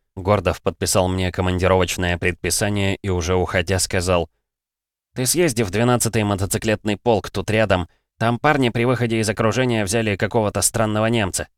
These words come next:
Ты же из сапёров?» «Военно-инженеров». «Один чёрт, посмотри, что за устройство вёз с собой немец. При нём было полно охраны, много хороших хлопцев погибло при сшибке». Он развернулся и ушёл, догоняя командарма.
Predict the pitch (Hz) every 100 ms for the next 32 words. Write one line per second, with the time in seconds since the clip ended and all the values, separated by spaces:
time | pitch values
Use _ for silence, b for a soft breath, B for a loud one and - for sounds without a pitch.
0 | - 82 95 92 - 101 147 131 - _
1 | _ _ _ _ _ _ 87 101 123 139
2 | 139 127 139 123 85 76 _ _ _ _
3 | - 90 123 117 - 120 90 - 101 -
4 | 120 139 120 - 110 104 98 - 120 113
5 | - 104 95 101 - 113 101 101 101 90
6 | 76 - - 98 107 127 120 110 120 107
7 | 107 113 117 107 123 127 101 82 - 92
8 | 113 101 - 107 101 101 - 117 120 -
9 | 98 - 110 98 92 87 98 87 - 92
10 | - - - _ _ _ _ _ - 95
11 | 92 87 92 95 104 113 - 110 101 87
12 | - 110 113 104 104 98 82 82 - 87
13 | 85 85 87 73 64